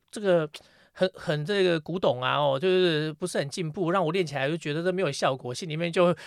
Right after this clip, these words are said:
一堆七-，圈圈叉叉。我觉得不会，他觉得他来了，他就是，我就是要踢这场比赛，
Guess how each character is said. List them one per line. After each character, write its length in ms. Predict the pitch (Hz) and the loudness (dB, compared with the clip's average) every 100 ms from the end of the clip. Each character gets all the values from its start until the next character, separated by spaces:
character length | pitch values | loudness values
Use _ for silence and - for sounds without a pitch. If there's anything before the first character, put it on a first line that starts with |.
| - | -16
一 80 | - | -6
堆 260 | 196 190 202 - | 2 2 2 -8
七-， 200 | - 190 | -8 -6
圈 140 | 185 185 | -2 0
圈 160 | 190 | 2
叉 160 | 180 165 | 4 4
叉。 240 | 170 151 - | 4 0 -2
我 80 | |
觉 100 | 165 | -4
得 60 | 277 | -4
不 100 | - | -2
会， 200 | 175 208 | 2 2
他 100 | 165 | 4
觉 160 | 254 208 | 0 2
得 60 | 208 | 4
他 120 | 262 | 4
来 200 | 190 143 | 4 2
了， 100 | 143 | 2
他 80 | 170 | 0
就 140 | 165 | -2
是， 180 | 151 139 - - | -4 -8 -10 -12
我 60 | |
就 100 | 135 | -6
是 60 | 160 | -2
要 80 | 156 | -2
踢 160 | 143 | -4
这 80 | 131 | -6
场 180 | 123 117 | -8 -8
比 160 | - | -18
赛， 260 | - - - | -14 -14 -14